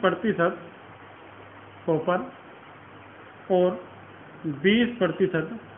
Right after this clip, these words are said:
zinc उपस्थित होता है। दूसरा एग्जांपल है हमारे पास में, जब विलय ठोस अवस्था में हो और विलायक द्रव अवस्था में, अर्थात ठोस घुला हुआ है द्रव में। इसका example अभी हम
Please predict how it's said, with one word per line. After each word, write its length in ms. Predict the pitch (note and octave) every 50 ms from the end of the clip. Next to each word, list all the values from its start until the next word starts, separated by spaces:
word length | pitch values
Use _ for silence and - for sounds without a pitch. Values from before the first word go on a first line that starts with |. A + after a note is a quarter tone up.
| - - - - - F3 D#3 C3 B2+ -
zinc 880 | E3 D3 B2+ B2+ C3 - - - - - - - - - - - - C4
उपस्थित 400 | A#3+ G#3 A3+ - - G#3+ F3 C3
होता 200 | B2+ A#2 - D3
है। 180 | C#3+ D3+ F#3 F3+ - - - - - - - - - - - - - - - - - - - - - - - - - - - - - - - - - -
दूसरा 280 | F3 F#3+ G3+ A#3 A#3 A#3+
एग्जांपल 380 | A3+ A3 A#3 A#3+ A#3 B3 B3 A#3+
है 60 | A3
हमारे 300 | G#3+ A3 A3 A3 G#3 G#3
पास 260 | G#3 G#3 G3+ G3 F#3+
में, 240 | G3 F#3+ G3 G3 - - - E3+
जब 220 | E3 G#3 A3 G#3+
विलय 300 | G3 G#3 G#3 G#3 G#3 A3 C4+ - - - - - - - - -
ठोस 220 | D3+ D#3 D3+ E3
अवस्था 340 | F3+ F3+ G3 F#3+ G3 A3 A3
में 140 | A3+ A#3 A3+
हो 160 | G#3 A#3 B3 B3+ B3 - - - - - -
और 120 | F#3 F3 F3
विलायक 440 | E3 E3+ E3+ F3 F3+ G#3+ A3 B3 C#4+ D4 - - - - - - - A#3+
द्रव 260 | G#3+ A#3+ A#3 A3+ G3+
अवस्था 400 | F#3 D#3 D#3+ D#3 D#3+ - D#3+ D#3
में, 160 | D3 C#3+ C#3
अर्थात 540 | D#3 E3+ D#3 D#3+ E3 F#3 G3+ A3+ A#3+ - - - - - - - -
ठोस 220 | A#3+ B3 C4 B3
घुला 220 | G#3+ G3+ G3 F#3+ F#3
हुआ 180 | F#3 F3 E3 D#3+
है 120 | F#3+ A#3 D#4 - - - - D#3
द्रव 180 | D3+ E3 F3+ F#3
में। 140 | F#3+ G3
इसका 640 | G3+ - - - - - - - - - - G3 G3
example 420 | F#3+ F#3 G3+ G3+ G3+ F#3+ G#3 G3+ F#3+
अभी 140 | F#3 F#3+ F3+
हम 180 | F#3 G3+ A#3+